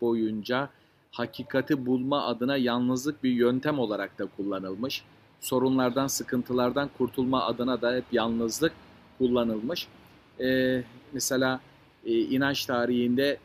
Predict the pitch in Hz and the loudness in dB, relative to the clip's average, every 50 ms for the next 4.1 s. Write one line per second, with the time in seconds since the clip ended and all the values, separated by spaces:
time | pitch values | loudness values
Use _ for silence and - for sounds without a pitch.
0 | - - - 127 139 139 131 113 - - 120 117 - - 131 117 117 113 110 107 | -14 -8 -4 -2 -2 -2 -2 -4 -6 -6 -6 -6 -6 -4 -4 -2 -2 -2 -2 -2
1 | 113 110 113 131 151 156 139 120 123 123 120 131 131 120 - - 131 98 117 117 | -4 -2 -2 -2 -2 -4 -4 -2 -4 -2 0 0 -2 -2 -2 -2 -2 -2 -2 -2
2 | 110 - 120 117 117 120 120 127 131 120 113 - 117 110 - 123 110 - 123 113 | -2 0 0 0 2 2 2 2 0 0 -2 -4 -8 -6 -4 -4 -2 0 -2 -2
3 | - - 139 139 135 - - 110 117 120 123 123 127 127 - - 143 127 123 135 | 0 0 0 0 0 -4 -6 -4 0 2 4 4 4 2 2 0 0 0 0 0
4 | 147 147 | -2 -2